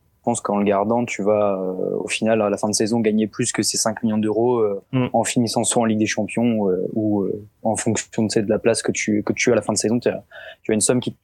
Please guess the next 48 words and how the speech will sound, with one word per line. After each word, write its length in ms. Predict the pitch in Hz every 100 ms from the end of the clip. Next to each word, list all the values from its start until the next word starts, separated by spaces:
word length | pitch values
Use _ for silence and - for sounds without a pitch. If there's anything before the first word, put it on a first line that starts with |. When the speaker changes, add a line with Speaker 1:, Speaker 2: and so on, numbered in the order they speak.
| -
Speaker 1:
t'est 80 | 113
attribuée. 400 | 113 131 131 127
Donc, 140 | 101
je 40 |
pense 180 | - 110
que 340 | - 104 101 101
Lyon 240 | 107 120
sera, 460 | - - 104 101 95
sur, 240 | - 110 -
s'y 180 | - 113
retrouvera 400 | - 120 110 117
financièrement 540 | 117 110 101 113 117
à 20 |
la 80 | 113
fin 140 | 104 107
de 60 |
la 80 | 107
saison. 340 | - 104 131 139 - _ _ _ -
Et 200 | 98 101
c'est 180 | 98 -
une, 120 | 107 - - -
une 140 | 101
très 240 | - -
bonne 200 | 143 127 120
chose 320 | 131 117 -
qu'ils 180 | - 104
ne 80 |
perdent 240 | 101 98 -
pas 260 | 107 104 101
Memphis, 340 | 101 101 135
surtout 400 | - - - 110
que, 420 | - 101 98 101
bah, 140 | 98 101
on 60 |
l'a 100 | 101
pas 140 | 101 110
dit, 160 | 123
mais 140 | 127 110
là, 220 | 110 113
euh, 200 | 107 101 - - - _ _
à 60 | -
l'heure 200 | 107 104
où 80 | 104
on 100 | 98
parle, 260 | 127 123
Moussa 280 | 113 107 110
Dembélé 960 | 107 104 104 107 120 117 101 98 98 98
est 300 | - - -